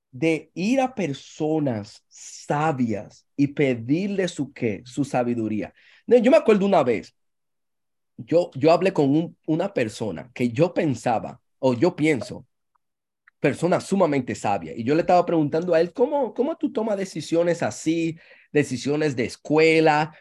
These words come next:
decisiones de, de, ok, a, a qué muchacha tú vas a hablarle?". Y él dice, "¿Sabe qué, Roger?". Yo trato de hablarle con cinco o seis cristianos que yo pienso que son fuertes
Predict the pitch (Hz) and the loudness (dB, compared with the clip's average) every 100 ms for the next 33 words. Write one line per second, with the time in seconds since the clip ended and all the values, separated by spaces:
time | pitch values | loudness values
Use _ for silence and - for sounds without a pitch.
0 | _ 139 131 120 117 143 151 156 156 147 | _ -4 -2 -4 -6 0 2 4 2 2
1 | 123 117 104 _ - 127 127 120 117 113 | 0 -2 -4 _ -8 0 2 2 0 -2
2 | 120 151 - - 120 117 127 120 - 160 | 0 -2 -2 -2 -2 -2 -4 -6 -2 -2
3 | 156 156 156 156 156 139 - 160 156 143 | -2 0 0 2 -2 -4 -2 0 0 2
4 | 147 143 143 127 110 107 104 139 165 165 | 0 2 2 2 -2 -4 -4 -4 -2 -2
5 | 160 165 175 _ _ _ _ - 175 220 | 0 -2 -4 _ _ _ _ -6 -4 0
6 | 247 214 240 247 240 233 240 226 220 - | -2 0 0 0 0 -2 0 -2 -6 -8
7 | _ _ _ 143 180 185 214 214 196 180 | _ _ _ -6 -6 -2 -4 -2 0 2
8 | 151 131 - 143 135 165 190 190 180 147 | 0 -2 -2 -2 0 -2 0 -4 -4 -4
9 | 139 - - 233 233 196 - 180 190 165 | -6 -6 -4 -4 -2 -2 -2 -4 -4 -8
10 | - 160 165 175 180 151 123 160 170 185 | -4 0 0 0 -2 -2 0 0 0 -2
11 | 190 185 143 143 156 - 160 170 185 202 | -2 -2 -4 -2 -2 0 2 2 0 -6
12 | 262 - | -8 -14